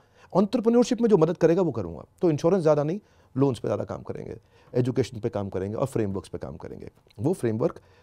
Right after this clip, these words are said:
जो आउटकम ओरिएंटेड है, मेरा एक नया प्रोग्राम है, उसका नाम है बीबी इम्पैक्ट।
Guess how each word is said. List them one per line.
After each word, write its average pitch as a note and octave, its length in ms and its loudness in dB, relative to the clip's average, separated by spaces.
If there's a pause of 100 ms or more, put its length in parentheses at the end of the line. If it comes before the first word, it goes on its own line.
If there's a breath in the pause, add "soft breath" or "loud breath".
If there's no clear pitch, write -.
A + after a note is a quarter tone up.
(120 soft breath)
जो A#2 300 -4
आउटकम A#2 320 0
ओरिएंटेड G2+ 340 -2
है, F#2+ 40 -4
मेरा A2 140 -2
एक A2+ 100 -6
नया A#2+ 120 0
प्रोग्राम A2 280 -4
है, - 20 -8
उसका C3+ 140 -10
नाम A2+ 100 -4
है C#3+ 60 -6
बीबी A2+ 220 -2
इम्पैक्ट। F#2+ 460 -8